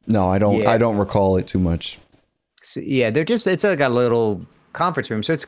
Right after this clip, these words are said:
Speaker 2: you're sitting on top of people. You're, you're pretty close to people. You sit across, you know, this little table. But this, the,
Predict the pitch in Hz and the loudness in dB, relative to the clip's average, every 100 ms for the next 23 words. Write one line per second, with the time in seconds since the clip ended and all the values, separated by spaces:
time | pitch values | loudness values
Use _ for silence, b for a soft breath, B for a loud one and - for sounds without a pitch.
0 | - 180 175 156 - 247 285 143 104 - | -4 -2 -2 -4 -4 -2 0 0 -2 -2
1 | 143 175 113 87 - 98 82 - 90 92 | -2 -2 -4 -10 -8 -8 -8 -8 -6 -4
2 | 113 131 139 147 - 254 220 - 110 123 | -4 -4 -6 -6 -2 -4 -4 -4 -2 -2
3 | 156 - - 95 104 117 - 165 - 123 | -2 -8 -8 -4 -4 -4 -4 -8 -4 -4
4 | - - - - - 101 90 - 92 85 | -4 -12 -18 -10 -8 -6 -6 -8 -8 -6
5 | - 110 113 82 - 90 127 - B B | -2 -2 0 -4 -4 -4 -4 -4 B B
6 | B B - 117 | B B -4 -2